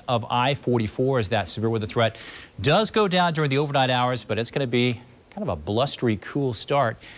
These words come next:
as we head into tomorrow morning, as temperatures are gonna be in the fifties for us. So it will certainly be noticeably cooler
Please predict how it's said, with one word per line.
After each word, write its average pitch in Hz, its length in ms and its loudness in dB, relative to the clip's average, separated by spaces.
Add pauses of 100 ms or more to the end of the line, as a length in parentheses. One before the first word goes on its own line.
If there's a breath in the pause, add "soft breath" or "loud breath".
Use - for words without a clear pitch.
(160 loud breath)
as 95 160 -2
we 92 120 -4
head 117 160 -2
into 110 240 -2
tomorrow 101 340 0
morning, 98 380 0
as 80 80 -2
temperatures 95 340 -2
are 90 40 -2
gonna 85 140 0
be 85 100 -2
in 82 40 -2
the 78 80 -4
fifties 139 580 0
for 131 240 0
us. 131 220 2 (260 loud breath)
So 101 200 0
it 98 80 -2
will 131 180 4
certainly 135 320 0
be 113 160 4
noticeably 113 720 2
cooler 175 520 0